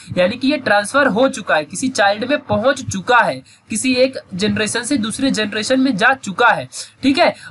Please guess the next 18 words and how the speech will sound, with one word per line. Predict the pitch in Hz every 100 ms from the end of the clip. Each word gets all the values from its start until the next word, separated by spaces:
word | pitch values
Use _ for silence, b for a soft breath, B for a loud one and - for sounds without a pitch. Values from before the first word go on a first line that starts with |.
| -
और | 240
इसे | 262 220 285 277
हम | 247 208
लोग | 294 170
detect | 196 254 262 226
भी | 196 262
कर | 220 233
सकते | 233 214 185 165
हैं, | 131 B B 185
like | 185 - 247 -
tall | 214 214 233 240
है, | 233 233 226
फिर | 240 226
या | 240
ड्वार्फ | 226 175 196 226 220 196
है, | 165 131 B B 185
या | 175
तो | 247